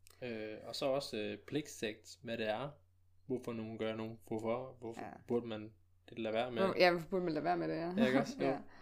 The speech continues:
Speaker 2: Ja.
Speaker 1: Øh, også, jamen altså, øh, er der en, en tidsramme på, hvornår sex, hvor lang, altså, hvor lang tid man skal have for at have det? Der er vi jo også sådan relativt på de her små femten tyve minutter, ikke også?
Speaker 2: Og femten,
Speaker 1: Øh.
Speaker 2: tyve minutter, jeg sagde mellem fem og tyve minutter.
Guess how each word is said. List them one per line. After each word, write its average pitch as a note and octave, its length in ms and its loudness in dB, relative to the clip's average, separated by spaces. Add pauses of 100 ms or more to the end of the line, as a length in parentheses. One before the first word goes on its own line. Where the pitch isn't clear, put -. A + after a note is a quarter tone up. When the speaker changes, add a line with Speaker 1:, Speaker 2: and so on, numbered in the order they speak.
(420)
Speaker 2:
Ja. A2+ 380 -4
Speaker 1:
Øh, A2+ 100 -10
også, B2 280 -2 (260)
jamen A#2 200 2
altså, A2+ 280 -6 (520)
øh, A2+ 320 -6 (600)
er B2 140 2
der C3 180 2
en, A#2 180 0 (340)
en A2+ 220 -8 (220)
tidsramme A#2+ 580 -2
på, B2+ 240 2
hvornår A2+ 300 -2
sex, - 500 -4 (280)
hvor A#2+ 120 2
lang, A#2+ 240 4
altså, - 140 -10
hvor A2+ 80 0
lang A#2+ 160 2
tid C3 160 -2
man A2+ 120 -2
skal B2 180 0
have B2 160 -4
for A#2 80 0
at A2+ 60 2
have A#2 140 0
det? A#2 80 -4
Der B2 60 -4
er B2+ 80 -4
vi B2+ 80 -2
jo A#2+ 140 -2
også - 180 -4
sådan B2 200 -8
relativt A#2 500 -2
på A2+ 80 -6
de A2+ 100 -2
her A2+ 240 -8
små A2+ 360 -6 (560)
femten A#2+ 280 -6
tyve B2 220 -4
minutter, A2+ 360 -4
ikke G#2+ 140 -8
også? A2+ 220 -12 (640)
Speaker 2:
Og F#3 80 -8
femten, G#3+ 500 4
Speaker 1:
Øh. F#3 40 -2
Speaker 2:
tyve G#3+ 200 0
minutter, G3 340 0
jeg E3 140 0
sagde F#3 180 -2
mellem F3 220 -2
fem A#3 340 -4
og D#3+ 220 -4
tyve E3+ 220 -2
minutter. D#3+ 400 -2